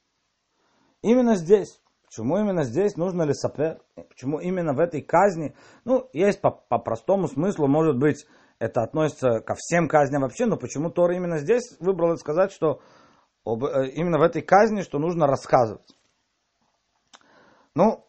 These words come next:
а с-, есть комментарий, который говорит именно то, что мы сказали, что не будет больше такой саранчи. Мало того, что она была... э,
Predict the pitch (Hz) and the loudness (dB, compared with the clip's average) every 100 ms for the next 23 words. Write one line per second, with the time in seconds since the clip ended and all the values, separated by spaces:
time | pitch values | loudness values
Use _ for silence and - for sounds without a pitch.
0 | _ 113 - - - _ 107 139 175 - | _ -8 -8 -18 -20 _ -4 0 0 0
1 | 180 151 143 123 107 117 117 - 165 180 | -2 0 2 2 0 -2 -6 -2 0 2
2 | 160 151 160 220 185 180 196 180 196 190 | 2 4 2 2 -2 -6 -6 -4 -6 -4
3 | 175 190 - 170 196 233 202 - 175 180 | -4 -6 -4 2 4 4 0 -2 0 0
4 | 151 269 269 240 165 165 135 120 131 139 | 0 0 2 0 2 2 2 -6 -4 -4
5 | 135 113 101 95 - _ _ _ _ _ | -2 -4 -4 -10 -20 _ _ _ _ _
6 | _ _ - 131 247 269 - 180 196 247 | _ _ 2 6 8 8 8 6 10 10
7 | 240 202 131 - _ - - 135 185 180 | 10 8 4 -4 _ -6 2 4 6 4
8 | 160 180 208 185 127 - _ _ _ _ | 4 8 10 10 6 -2 _ _ _ _